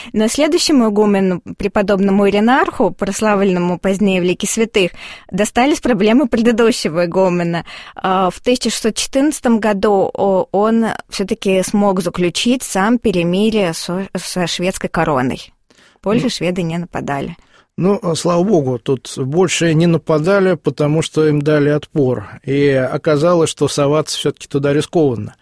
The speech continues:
Speaker 1: А, позднее будет угроза нападения датчан, но она так и не реализовалась в двадцатые годы.
Speaker 2: Ну что же, вот, э, если говорить о смуте, то, насколько я понимаю,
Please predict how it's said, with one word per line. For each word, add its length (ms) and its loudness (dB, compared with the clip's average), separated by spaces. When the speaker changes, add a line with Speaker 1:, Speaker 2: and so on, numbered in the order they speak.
Speaker 1:
А, 320 -2
позднее 380 2
будет 300 0
угроза 340 0
нападения 520 2
датчан, 760 -2
но 380 -2
она 360 -4
так 220 -6
и 20 0
не 140 -2
реализовалась 720 -6
в 40 -18
двадцатые 440 -14
годы. 280 -14
Speaker 2:
Ну 200 2
что 200 4
же, 320 -2
вот, 420 -2
э, 300 0
если 260 0
говорить 380 2
о 80 2
смуте, 500 0
то, 240 0
насколько 460 0
я 80 2
понимаю, 800 2